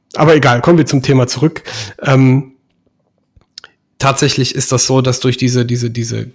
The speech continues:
Quervernetzung es, es möglich ist, tatsächlich eine Audience, also eine Zielgruppenanalyse herzustellen, ein Audience, so nennt, so nennt sich das sowohl bei LinkedIn als auch bei Facebook und ich da entsprechend auch genau herausfiltern kann, wen ich woher, also beispielsweise Engelskirchen, alle Menschen mit langen Haaren,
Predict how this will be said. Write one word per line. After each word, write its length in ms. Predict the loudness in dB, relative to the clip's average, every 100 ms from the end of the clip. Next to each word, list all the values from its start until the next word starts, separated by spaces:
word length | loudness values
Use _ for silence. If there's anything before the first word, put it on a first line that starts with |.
| _ -16 -12 -10
Quervernetzung 760 | -4 0 0 2 0 0 0 0
es, 160 | -2 -4
es 140 | 0
möglich 380 | 0 2 -2 -2
ist, 140 | -4
tatsächlich 540 | -2 -2 -2 -4 -6 -2
eine 340 | -2 -2 _
Audience, 560 | 0 2 2 2 0 -2
also 200 | -6 -6
eine 160 | -6
Zielgruppenanalyse 1200 | 0 0 2 0 0 -6 -4 0 2 2 0 0
herzustellen, 640 | 0 0 -2 -8 -4 -2 -2
ein 160 | -4
Audience, 500 | -2 -2 0 -2 -4 -8 -18 -20 -20
so 140 | -8 0
nennt, 320 | 2 0 -2
so 100 | -2
nennt 140 | 0
sich 140 | 0 -4
das 140 | -2
sowohl 160 | 0 0
bei 100 | 0
LinkedIn 460 | 2 0 0 -6 -6
als 160 | -8
auch 100 | -12
bei 180 | -10 -10
Facebook 520 | -6 -6 -6 -6 -8 -14 -20 -20 -20
und 200 | -10 -8
ich 120 | -6 -4
da 100 | -2
entsprechend 520 | -4 -2 -2 -2 -4
auch 180 | -8 -2
genau 240 | 2 4
herausfiltern 760 | 2 2 -2 -2 -2 0 0 0
kann, 300 | 0 0 2
wen 200 | 2 2
ich 200 | 0 -4
woher, 400 | -2 0 0 -2
also 180 | -4
beispielsweise 600 | -6 -8 -8 -8 -6 -4
Engelskirchen, 800 | -2 -2 -2 -2 0 2 2 0
alle 220 | 0 0
Menschen 260 | 2 0 0
mit 120 | -2
langen 280 | 0 0 0
Haaren, 340 | 0 2 0